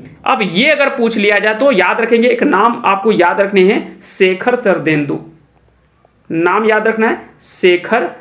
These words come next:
सरदेंदु, है ना, ये नाम आपको याद रखने हैं, शेखर सरदेंदु। इसके द्वारा, इनके द्वारा ही जो वो लिखा गया है, या मुख्य संकलनकर्ता के रूप में जाने जाते हैं सुहान लागे रे पुस्तक के।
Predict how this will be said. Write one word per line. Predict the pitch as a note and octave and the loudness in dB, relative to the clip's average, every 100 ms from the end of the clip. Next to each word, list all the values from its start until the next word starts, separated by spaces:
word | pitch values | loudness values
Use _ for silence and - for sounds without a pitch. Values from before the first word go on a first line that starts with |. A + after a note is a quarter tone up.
| - | -20
सरदेंदु, | - - G3 E3 D#3 D3+ C#3+ D#3 - - _ - - _ _ _ _ _ _ _ _ _ - | -20 -6 -2 0 0 -2 -2 -6 -10 -20 _ -20 -20 _ _ _ _ _ _ _ _ _ -4
है | |
ना, | A#3 | 0
ये | G3 G#3 | 2 2
नाम | F3+ G3 A#3 | 2 0 0
आपको | F#3 F3+ G#3+ | -2 -2 0
याद | F3+ D#3 D3+ | 2 2 0
रखने | D3+ D3 D3+ | -4 -4 -4
हैं, | - - _ - | -6 -12 _ -20
शेखर | - G3+ F#3 A3+ B3+ | -4 0 0 0 -2
सरदेंदु। | - - B3 D#3 C#3+ D3 - - - - - _ | 0 0 0 0 -2 -4 -8 -14 -20 -20 -20 _
इसके | B3+ - D4+ | -4 -2 -2
द्वारा, | A#3 G3+ G3+ A#3 C4 - | -2 0 2 2 -2 -2
इनके | G#3+ G#3+ G3+ | 0 2 2
द्वारा | G3 G3 | 2 2
ही | G3+ G#3 - - - _ F#3+ | 2 0 -4 -8 -20 _ -6
जो | E3 F3+ | 0 2
वो | A#3 | 2
लिखा | F3+ F3 G3 | 0 -2 -2
गया | F#3 F3+ | 0 0
है, | C4 - - _ _ _ _ F3+ | -2 -6 -18 _ _ _ _ -2
या | A3 | 0
मुख्य | G#3+ C#4 C4 | 2 0 -2
संकलनकर्ता | A#3 G#3 G3 A3 A3 G3+ G3+ | 0 0 2 2 2 0 0
के | F#3+ F#3+ | 0 0
रूप | F#3 F#3+ | 0 0
में | A3+ | 0
जाने | F#3 F3 | 0 0
जाते | E3+ D#3+ F#3 | 0 0 -2
हैं | |
सुहान | A#3 F#3+ D#3+ F#3 F3+ | -4 -4 -2 -2 0
लागे | D#3 D#3 | -2 0
रे | E3+ | 0
पुस्तक | G#3+ D#3+ - - | 0 -4 -8 -12
के। | - - | -12 -18